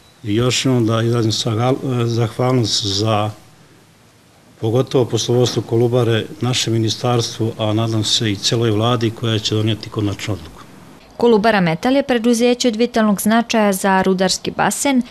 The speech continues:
Speaker 2: najvećeg proizvođača uglja u srpskoj elektroprivredi.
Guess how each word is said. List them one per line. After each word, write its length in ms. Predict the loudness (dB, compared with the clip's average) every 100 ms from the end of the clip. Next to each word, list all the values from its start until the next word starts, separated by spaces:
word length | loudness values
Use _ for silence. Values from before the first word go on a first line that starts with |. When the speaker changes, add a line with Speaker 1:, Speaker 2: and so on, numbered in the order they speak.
| 0
Speaker 2:
najvećeg 460 | 2 4 2 0 0
proizvođača 720 | 0 2 2 2 0 0 -2
uglja 360 | 0 2 2
u 60 | 2
srpskoj 520 | 0 -4 -4 -2 0 0
elektroprivredi. 1000 | 0 0 -2 -4 0 2 2 0 -2